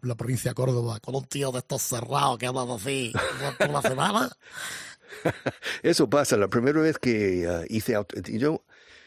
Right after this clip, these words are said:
Speaker 2: ah, cuando, el primer año, ese año escolar, pues, eh, hice mucho autostop por España porque se, todavía se hacía.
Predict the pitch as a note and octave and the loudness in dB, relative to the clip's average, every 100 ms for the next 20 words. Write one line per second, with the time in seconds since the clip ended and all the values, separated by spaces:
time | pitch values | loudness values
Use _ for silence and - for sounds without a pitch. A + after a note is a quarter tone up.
0 | _ - G#2 A#2 F#2+ F#2+ G#2+ A2+ B2 E3+ | _ 0 2 4 2 0 0 2 4 4
1 | D3 C#3+ F2+ G#2 F#2+ G#2+ B2+ A#2+ A2+ F#2 | 4 4 2 0 0 2 4 4 4 2
2 | D#2 - - E2+ D#2+ G#2 E2+ D#2+ E2 - | 0 -4 -4 -4 0 0 0 -4 -6 -6
3 | - - G2 G2 - G2+ G2+ F#2 E2 - | -8 -8 -6 -4 -2 -2 -2 -2 -2 -4
4 | - G#2 F#2 F#2 D2 - F#2+ G2 - D#2 | -4 -4 -2 -4 -4 -2 -2 -2 -2 -4
5 | E2+ D#2 D2+ D#2+ - - - E2+ E2+ G2 | -4 -6 -8 -6 -8 -6 -6 -4 -2 -2
6 | - D#2+ - A2+ F#2 | -2 -4 -2 -2 -2